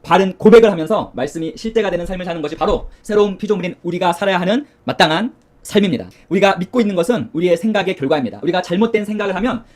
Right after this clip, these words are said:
틀리게 믿는 것입니다. 우리의 믿음이 잘못되면 우리의 고백도 역시 잘못됩니다.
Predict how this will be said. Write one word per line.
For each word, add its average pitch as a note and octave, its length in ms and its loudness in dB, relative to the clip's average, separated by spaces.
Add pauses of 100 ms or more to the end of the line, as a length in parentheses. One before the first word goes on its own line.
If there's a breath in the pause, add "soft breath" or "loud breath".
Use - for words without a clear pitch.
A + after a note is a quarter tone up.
(100 soft breath)
틀리게 A#3+ 420 0 (140)
믿는 G#3 400 0 (140)
것입니다. C#3 380 -8 (160)
우리의 F3 300 -4
믿음이 A3 500 0
잘못되면 F3 580 -4 (320)
우리의 D3 280 -2
고백도 D3 320 -6
역시 G3+ 460 -6
잘못됩니다. C3+ 760 -8